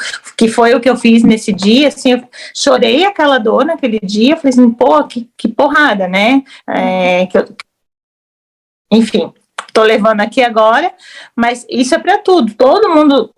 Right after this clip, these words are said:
chega, tem dias que você tá lá em cima, tem dias que você tá lá embaixo, e quando você tá lá embaixo, você tem que acolher.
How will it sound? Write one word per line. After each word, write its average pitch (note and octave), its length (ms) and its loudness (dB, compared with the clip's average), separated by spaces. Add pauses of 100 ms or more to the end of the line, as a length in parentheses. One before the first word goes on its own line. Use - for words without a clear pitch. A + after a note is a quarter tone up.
chega, A3 600 -2
tem A3+ 180 2
dias A#3 240 2
que - 120 -10
você A3 200 -2
tá G#3+ 280 0
lá G#3+ 80 2
em G3+ 80 0
cima, E4 320 -2
tem D4+ 100 2
dias A3+ 160 0
que - 80 -20
você - 100 -2
tá F#3 120 0
lá G#3 80 0
embaixo, A#3 320 -2
e - 20 -20
quando E4+ 160 -2
você F4+ 100 -6
tá F4+ 120 -2
lá E4 100 0
embaixo, D4+ 400 -4
você - 100 -20
tem C#4+ 160 -4
que E4 60 -4
acolher. E4 640 -2